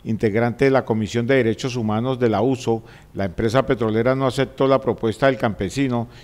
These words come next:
sino que acudió a los estrados judiciales.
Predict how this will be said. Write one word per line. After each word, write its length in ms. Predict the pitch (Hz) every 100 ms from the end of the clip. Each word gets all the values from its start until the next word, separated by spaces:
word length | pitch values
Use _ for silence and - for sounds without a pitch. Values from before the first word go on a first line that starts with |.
| -
sino 360 | - 110 101 107
que 80 | 139
acudió 600 | - 110 107 120 139 -
a 80 | 123
los 200 | 107 95
estrados 640 | - 123 123 127 131 -
judiciales. 960 | - - 147 151 - 104 78 76 -